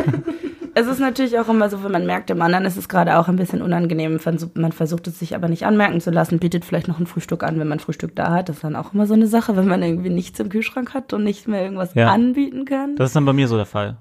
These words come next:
Speaker 2: Ja, <laughs>
Speaker 1: Wenn
Speaker 2: das kann ich mir vorstellen.
Speaker 1: <laughs>
Speaker 2: Ähm,
Speaker 1: Was?
Speaker 2: ja, dass dein Kühlschrank morgens leer ist.
Speaker 1: <laughs> Okay.
Speaker 2: Ähm, und dann, äh,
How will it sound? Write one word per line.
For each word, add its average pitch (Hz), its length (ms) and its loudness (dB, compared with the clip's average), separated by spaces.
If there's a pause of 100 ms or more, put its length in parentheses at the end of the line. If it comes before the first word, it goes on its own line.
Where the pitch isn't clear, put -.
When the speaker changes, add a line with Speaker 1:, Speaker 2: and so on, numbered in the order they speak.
Speaker 2:
Ja, 247 120 4 (140)
<laughs> - 100 -10
Speaker 1:
Wenn 285 180 4
Speaker 2:
das - 160 -2
kann 202 220 -2
ich 165 100 0
mir 175 140 -2
vorstellen. 175 880 2 (160)
Speaker 1:
<laughs> - 60 -20 (1300)
Speaker 2:
Ähm, 185 560 0
Speaker 1:
Was? - 240 2 (760)
Speaker 2:
ja, 165 140 0
dass 165 100 -4
dein 170 160 -8
Kühlschrank 214 500 0
morgens 214 380 2
leer 240 240 0
ist. 143 440 4
Speaker 1:
<laughs> 294 60 -2 (1120)
Okay. 117 280 6 (180)
Speaker 2:
Ähm, 208 640 0 (180)
und 185 260 -6
dann, 185 300 -6
äh, 175 440 -8